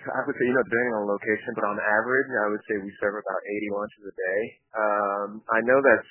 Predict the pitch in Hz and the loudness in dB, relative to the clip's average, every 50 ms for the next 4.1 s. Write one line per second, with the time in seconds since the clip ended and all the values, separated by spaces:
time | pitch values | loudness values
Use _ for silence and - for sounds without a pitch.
0 | - 131 127 131 131 - - 113 - - 113 104 - - 117 117 117 - - 107 | -2 -2 -2 -2 -2 -4 -6 -6 -6 -8 -12 -12 -2 2 4 4 4 2 -4 -10
1 | 98 101 101 92 - 98 - 101 95 98 98 101 104 101 - - 107 101 104 98 | -10 -10 -10 -14 -14 -12 -8 -6 -2 0 2 2 2 0 -2 -6 -8 -6 -4 -4
2 | 95 95 98 95 _ _ 104 101 101 101 104 104 101 - - 110 104 101 101 101 | -6 -6 -10 -18 _ _ -2 -2 0 0 0 -2 -2 -6 -10 -10 -10 -10 -10 -12
3 | _ _ _ _ _ - - - _ _ _ _ - - - - - 165 156 - | _ _ _ _ _ -20 -20 -20 _ _ _ _ -12 -12 -10 -8 -8 -8 -6 -2
4 | 131 | 0